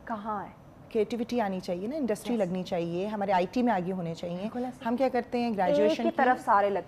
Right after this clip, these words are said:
Speaker 1: पड़े।
Speaker 2: सारे जो है ना property बेच रहे हैं,
Speaker 1: प्रॉपर्टी।
Speaker 2: Plots बेच रहे हैं। अच्छा जी, बेचें, ज़रूर करें, लेकिन
Speaker 1: हाँ।
Speaker 2: आप creativity की तरफ भी आएं,
Speaker 1: क्रिएटिव, बिल्कुल।
Speaker 2: Encourage करना चाहिए।
Speaker 1: यस।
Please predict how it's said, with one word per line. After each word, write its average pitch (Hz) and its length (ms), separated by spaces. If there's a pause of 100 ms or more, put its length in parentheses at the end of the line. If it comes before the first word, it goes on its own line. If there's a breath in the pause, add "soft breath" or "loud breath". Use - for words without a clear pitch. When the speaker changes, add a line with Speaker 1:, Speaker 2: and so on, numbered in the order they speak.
Speaker 1:
पड़े। - 240
Speaker 2:
सारे 311 440
जो 277 100
है 269 80
ना 269 100
property 226 360
बेच 165 260
रहे - 0
हैं, - 80
Speaker 1:
प्रॉपर्टी। 196 380
Speaker 2:
Plots 247 540
बेच - 240
रहे 90 100
हैं। - 60 (380 loud breath)
अच्छा 202 160
जी, 247 120 (280)
बेचें, 247 380
ज़रूर 226 300
करें, 214 240
लेकिन - 380
Speaker 1:
हाँ। 392 200
Speaker 2:
आप 427 100 (100)
creativity 311 520
की 285 120
तरफ 214 160
भी 185 200
आएं, 302 120
Speaker 1:
क्रिएटिव, 208 220
बिल्कुल। 311 360
Speaker 2:
Encourage 262 420
करना 196 320
चाहिए। 254 320
Speaker 1:
यस। - 140